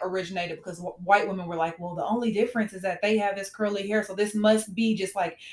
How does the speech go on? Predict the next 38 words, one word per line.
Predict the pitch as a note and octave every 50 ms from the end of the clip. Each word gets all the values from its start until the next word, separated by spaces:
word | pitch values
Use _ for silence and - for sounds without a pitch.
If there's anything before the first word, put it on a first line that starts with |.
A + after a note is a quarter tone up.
| A#3 -
it, | A#3+ - -
it | A#3+ B3
must | A#3 A#3 B3 B3 - -
be | G3 A3 A3 F#3+
d-, | D#3 G3+ - - E3+ D#3
demonic | F#3 F3 F#3 G3 G#3 G#3+ G#3+ G3+ G3 F#3 -
and | F3 E3+ E3
pulling | - - A#3+ A#3+ A#3 A3 A3 G#3+ G#3
at | G3 - -
them | G#3 G3+ G3+ G3 G3 G3
and | F#3 F3+ F#3
da, | G3 G3 G3+
da, | G#3
da, | G3+ G3+
da, | G3+ G3+ G3+ F#3
da, | G3+ G3+ G3+ G3 G3+
and | G3 F#3+
the | F#3
white | F3+ F3+ F#3+ F#3+ G3+ - F#3+
men | F#3+ G3 G3+ G3+ G3+ G3+
are | G3
just | F#3 E3+ F#3 - F#3
loving | F3+ F#3+ G#3 A3+ A3+ A3 G#3+ G3
it." | F#3 F3 - -
It, | A#3 D#4+ D#4+ -
it's, | - D4 F4 E4+ - - - -
it's | D#4 E4+ E4
really, | B3+ B3+ C4+ C#4 B3+ A3+
it's, | G#3+ - - D#4 - -
it's | - - C4+
wild | A#3+ A3 A3+ A#3 B3 B3 A#3+ G#3
as | G3+ -
hell. | - A3 G#3+ G3 F3+ E3 D#3+ D#3 D#3+
But | F3+ F#3 -
they | G#3+ A3+ A#3
passed | A3+ - A#3+ B3+ D4 D4 D4+ C#4+
laws | B3+ A#3 G#3+ G#3+ G#3
that, | E3+